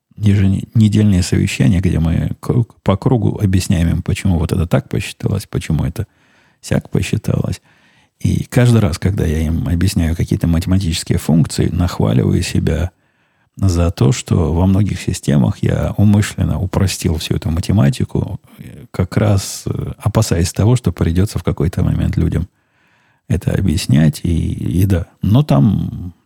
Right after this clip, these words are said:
там линейную функцию на-, надо постараться, чтобы объяснить, а уж какую-то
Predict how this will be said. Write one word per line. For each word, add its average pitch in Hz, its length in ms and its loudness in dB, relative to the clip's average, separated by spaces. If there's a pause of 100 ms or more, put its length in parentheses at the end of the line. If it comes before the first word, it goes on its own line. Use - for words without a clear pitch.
(200)
там 85 340 0
линейную 98 500 4
функцию - 640 -2
на-, 95 400 -2 (220)
надо 95 460 2
постараться, - 540 -2
чтобы - 280 -2
объяснить, - 480 -2
а 80 220 -2
уж 80 160 -4
какую-то - 480 -2